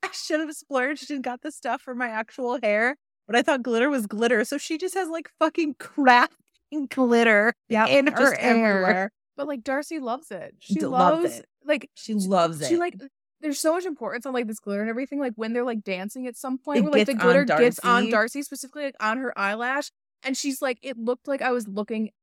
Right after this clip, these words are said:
Speaker 2: like,
Speaker 1: Like,
Speaker 2: through
Speaker 1: through
Speaker 2: the
Speaker 1: a
Speaker 2: stars
Speaker 1: prism
Speaker 2: and
Speaker 1: of
Speaker 2: through a
Speaker 1: light.
Speaker 2: prism
Speaker 1: Yeah.
Speaker 2: at Elle," and it was just
Speaker 1: It's
Speaker 2: so perfect.
Speaker 1: adorable.
Speaker 2: She's just obsessed with her.
Speaker 1: Yep.
Speaker 2: It's great.
Speaker 1: So Elle and Brendan are off talking O T P, and Darcy and her mom get into it because her mom's a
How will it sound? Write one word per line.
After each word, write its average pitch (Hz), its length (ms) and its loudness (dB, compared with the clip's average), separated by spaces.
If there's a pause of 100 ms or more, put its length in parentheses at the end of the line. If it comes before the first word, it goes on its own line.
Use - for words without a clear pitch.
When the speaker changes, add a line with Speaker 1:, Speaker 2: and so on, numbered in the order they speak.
(220)
Speaker 2:
like, 226 180 -4
Speaker 1:
Like, 202 120 0
Speaker 2:
through 240 100 2
Speaker 1:
through 254 100 6
Speaker 2:
the 220 60 6
Speaker 1:
a - 20 2
Speaker 2:
stars 220 440 4
Speaker 1:
prism 214 240 4
Speaker 2:
and 190 100 2
Speaker 1:
of 170 80 0
Speaker 2:
through 254 160 2
a - 20 6
Speaker 1:
light. - 160 2
Speaker 2:
prism 226 400 6
Speaker 1:
Yeah. 208 180 2
Speaker 2:
at 214 260 0
Elle," 190 240 0
and 208 140 -2
it 208 60 -4
was 220 180 -8
just 214 160 -6
Speaker 1:
It's 208 100 -4
Speaker 2:
so 220 140 2
perfect. 196 380 2
Speaker 1:
adorable. - 200 -4
Speaker 2:
She's 277 100 -4
just 302 180 -10
obsessed 240 400 -4
with 196 120 -16
her. 175 120 -6
Speaker 1:
Yep. 160 180 4
Speaker 2:
It's 151 60 -12
great. 175 380 -6 (440)
Speaker 1:
So 247 640 2 (180)
Elle 240 280 2
and 269 140 0
Brendan 208 300 4
are 185 140 0
off 165 220 2
talking 170 400 -6
O 147 120 -2
T 147 180 -8
P, 113 360 -12
and 160 200 -8
Darcy 220 420 -2
and 240 120 -2
her 226 100 -4
mom 151 360 -4
get 135 140 -6
into 107 260 -10
it 127 160 -2
because - 220 -12
her 180 100 -8
mom's 185 240 -6
a 214 60 -8